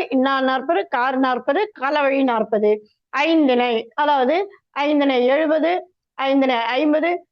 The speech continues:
திணைமொழி ஐம்பது, திணைமாலை நூற்றி ஐம்பது, முப்பால் அப்படின்னாக்க திருக்குறள், திரிகடுகம், கோவை, ஆச்சார கோவை, பழமொழி, மாமூலம்,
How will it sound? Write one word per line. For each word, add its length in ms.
திணைமொழி 560
ஐம்பது, 480
திணைமாலை 580
நூற்றி 340
ஐம்பது, 420
முப்பால் 640
அப்படின்னாக்க 580
திருக்குறள், 600
திரிகடுகம், 640
கோவை, 500
ஆச்சார 460
கோவை, 500
பழமொழி, 680
மாமூலம், 800